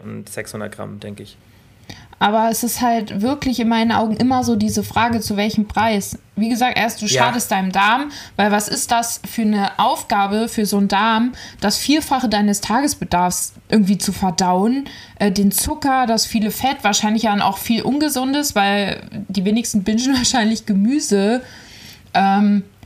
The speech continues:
Speaker 2: und dann fühlst du dich ja am nächsten Tag, äh, so in so einer Katerstimmung, manchmal auch noch zwei Tage danach. Du ziehst Wasser,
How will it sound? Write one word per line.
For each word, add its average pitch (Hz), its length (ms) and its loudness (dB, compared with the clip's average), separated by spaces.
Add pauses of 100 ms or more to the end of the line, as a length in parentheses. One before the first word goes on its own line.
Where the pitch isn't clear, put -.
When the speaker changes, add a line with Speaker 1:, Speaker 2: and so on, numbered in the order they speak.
(720)
Speaker 2:
und 214 140 2
dann 214 160 2
fühlst 294 300 -2
du 254 40 -2
dich 226 140 -2
ja 214 140 2
am 196 80 2
nächsten 254 340 0
Tag, 269 480 -2
äh, - 1000 -12
so 190 160 0
in 214 120 4
so 202 100 2
einer 185 180 0
Katerstimmung, 302 1000 0
manchmal 214 320 0
auch 208 120 0
noch 202 140 2
zwei 220 280 0
Tage 285 300 -2
danach. 277 400 0
Du 226 140 -4
ziehst 196 420 -2
Wasser, 311 520 0